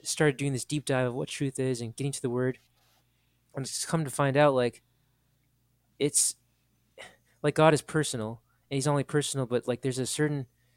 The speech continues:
plan he has for our life that if we've actually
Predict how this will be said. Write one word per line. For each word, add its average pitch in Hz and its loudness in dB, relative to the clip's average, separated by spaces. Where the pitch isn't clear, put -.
plan 151 0
he 139 0
has 135 0
for 151 0
our 160 2
life 175 0
that 117 0
if 120 -4
we've 135 -6
actually 135 -4